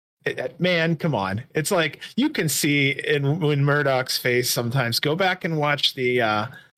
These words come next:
the last time where the Rock and Roll Express were at Evansville Arena. And you can see that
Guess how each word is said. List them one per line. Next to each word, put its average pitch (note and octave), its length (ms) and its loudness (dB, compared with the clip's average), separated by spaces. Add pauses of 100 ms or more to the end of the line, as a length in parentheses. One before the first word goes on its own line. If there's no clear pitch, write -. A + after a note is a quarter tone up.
the C3 100 0
last D3 680 0 (180)
time C#3+ 640 -2 (320)
where B2 380 2
the A#2+ 120 0
Rock C3+ 240 2
and C#3+ 80 0
Roll C3 160 2
Express B2+ 560 0
were B2 340 2
at A#2+ 320 -2
Evansville B2 540 0
Arena. A#2+ 480 -2 (320)
And C3+ 100 2
you C#3+ 140 2
can C#3 140 0
see D#3 400 2
that C3 380 2